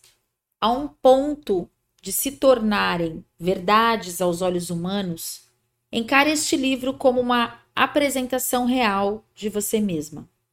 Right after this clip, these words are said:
Creio que Deus está levantando uma geração de mulheres que receberam uma revelação poderosamente simples sobre a sua identidade.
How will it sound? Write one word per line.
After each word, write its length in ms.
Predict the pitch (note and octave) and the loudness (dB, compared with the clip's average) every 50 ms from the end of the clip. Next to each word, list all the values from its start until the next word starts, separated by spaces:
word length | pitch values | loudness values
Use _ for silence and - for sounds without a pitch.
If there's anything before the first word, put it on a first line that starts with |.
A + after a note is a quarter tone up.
| _ _ _ _ _ _ _ _ _ _ _ _ _ | _ _ _ _ _ _ _ _ _ _ _ _ _
Creio 600 | - - A3 A#3+ B3+ B3+ B3 A3 F3+ D#3+ E3 - _ _ _ _ _ _ | 0 6 8 10 10 10 8 6 0 -2 -6 -12 _ _ _ _ _ _
que 140 | - - A3 | -10 -8 -2
Deus 300 | F3+ A3+ A3+ B3 B3+ A#3+ | 4 4 6 6 4 2
está 240 | A#3+ - - B3 A#3+ | 0 -4 0 2 2
levantando 640 | A#3 A#3 A3 A#3 A#3 A#3 A#3+ B3 B3 B3 A#3+ B3 | 2 2 0 -2 -4 -2 -2 -2 -2 -2 -2 -2
uma 160 | A#3+ A#3+ A#3+ A#3 | 0 0 0 0
geração 500 | A#3+ B3 A#3 A#3 A#3+ - - B3 C4 C#4 | 0 0 0 0 -2 -2 -4 -6 -6 -4
de 100 | C4 C4+ | -6 -6
mulheres 720 | C4 C4+ C4 A#3 G#3+ G#3 G3+ G3+ G#3 G#3+ G#3 - - - _ _ _ _ _ _ | -4 -2 0 0 2 2 2 0 -2 -2 -6 -8 -12 -14 _ _ _ _ _ _
que 140 | - - G#3 | -6 -4 0
receberam 840 | G#3 A3+ A#3 - - B3+ A3+ G3+ G#3 G#3 G#3 G#3+ G#3+ G#3+ A3 - _ _ _ _ _ _ - | 0 0 0 2 0 0 2 2 2 2 2 2 0 -2 -6 -8 _ _ _ _ _ _ -8
uma 140 | G3+ G3+ G#3+ | -4 -2 0
revelação 880 | G#3 A3 A#3+ A#3+ B3 B3 B3 A#3+ A#3+ - - - G3+ G3 G3+ G3+ G#3 G#3+ - _ _ | 2 4 4 4 4 4 2 2 0 -4 -6 -4 -6 -4 -6 -6 -8 -10 -12 _ _
poderosamente 1040 | - C4+ C#4 D#4 C#4 C#4 C4+ A#3+ B3 B3+ B3+ B3+ B3 A3+ A#3 A#3 A#3+ A#3 - - A#3+ | 0 2 2 2 4 2 2 4 2 2 0 0 -4 -2 -2 -4 -4 -6 -8 -10 -8
simples 840 | - - - - C4 B3 A#3 G#3+ - F#3 E3+ E3+ E3+ - - - - _ _ _ | -8 -6 -6 -4 -2 -2 -2 -4 -4 -4 -4 -4 -4 -6 -12 -14 -16 _ _ _
sobre 320 | - - - G3+ G3+ G3+ G#3 | -14 -8 -6 -4 -2 -2 -2
a 20 | |
sua 200 | G3+ - - G3+ | -2 -2 -2 -2
identidade. 840 | F#3 G3 G3 G3 - - F#3+ F#3 F3 D3+ C#3 - - - - - | 0 0 -2 -2 -4 -6 -6 -4 -4 -6 -6 -10 -12 -16 -18 -18